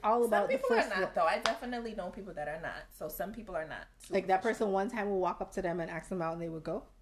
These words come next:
Speaker 2: Now, I'm not saying that, but, you know, not everyone just is based on, like, base-, bases getting with someone
Speaker 1: Yeah, it
Speaker 2: on
Speaker 1: takes
Speaker 2: looks.
Speaker 1: time.
Speaker 2: On looks.
Speaker 1: But it takes time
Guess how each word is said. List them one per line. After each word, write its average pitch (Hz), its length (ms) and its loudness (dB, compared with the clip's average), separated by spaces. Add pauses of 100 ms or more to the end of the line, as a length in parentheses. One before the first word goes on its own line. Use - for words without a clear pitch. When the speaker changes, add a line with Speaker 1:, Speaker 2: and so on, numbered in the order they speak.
(440)
Speaker 2:
Now, 214 100 -2
I'm 240 80 -2
not 247 140 -4 (160)
saying 220 300 -2
that, 120 280 -8
but, 156 200 -2 (520)
you 196 160 -6
know, 147 320 -4
not 180 220 -2
everyone 185 420 -4 (200)
just 160 200 -16 (300)
is 165 160 -6 (160)
based 165 320 -8
on, 147 220 -8
like, 135 200 -8 (140)
base-, 156 260 -10 (540)
bases 143 520 -10 (800)
getting 175 360 -2
with 147 220 -6
someone 151 380 -8
Speaker 1:
Yeah, 262 80 -2
it - 40 -10
Speaker 2:
on 151 140 -4
Speaker 1:
takes 156 240 -6
Speaker 2:
looks. - 480 0
Speaker 1:
time. 240 260 -2 (400)
Speaker 2:
On 190 300 -4
looks. 254 320 -2
Speaker 1:
But 208 160 2
it 196 100 0
takes 214 180 -4
time 202 440 -2